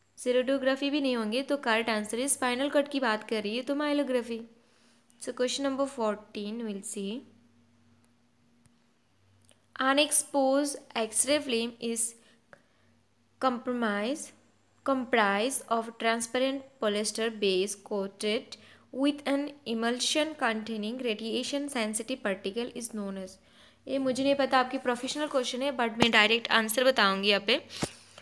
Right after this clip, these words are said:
क्वेश्चन नंबर फोर्टीन का सी है, ए और बी, that means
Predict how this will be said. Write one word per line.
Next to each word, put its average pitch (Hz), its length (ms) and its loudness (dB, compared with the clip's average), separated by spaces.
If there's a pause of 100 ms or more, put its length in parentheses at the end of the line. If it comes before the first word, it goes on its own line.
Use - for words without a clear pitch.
(240)
क्वेश्चन 262 240 -4
नंबर 269 180 4
फोर्टीन 247 520 -4
का 254 160 -2
सी 233 360 -6
है, 233 240 -4 (1000)
ए 240 260 -6
और 233 220 -4 (420)
बी, 202 320 -8 (800)
that 240 220 0
means 311 240 -2